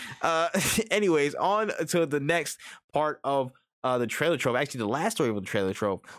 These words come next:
We got a first look trailer at Mortal Kombat Legends Snowblind, which is the next animated Mortal Kombat film centering around Kenshi Takahashi and an older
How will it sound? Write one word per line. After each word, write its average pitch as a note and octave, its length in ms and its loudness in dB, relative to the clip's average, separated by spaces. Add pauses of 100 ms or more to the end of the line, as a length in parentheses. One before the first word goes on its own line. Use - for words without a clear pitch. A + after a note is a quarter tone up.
We C3+ 80 0
got E3 100 2
a B2+ 60 -4
first F#3+ 320 0
look E3 160 0
trailer D3+ 420 2
at C3+ 140 0
Mortal C#3+ 320 0
Kombat C#3 440 0
Legends B2 520 0 (180)
Snowblind, C#3+ 760 0 (200)
which B2+ 160 -2
is A#2 60 -4
the B2 100 0
next D3+ 320 -2
animated D3+ 400 0
Mortal C3+ 220 0
Kombat B2+ 380 -2
film B2+ 280 -2
centering A3 480 0
around C#3+ 360 0 (280)
Kenshi C4+ 560 0
Takahashi A#3 640 -4 (220)
and E3 80 2
an D3+ 180 0
older A3+ 460 2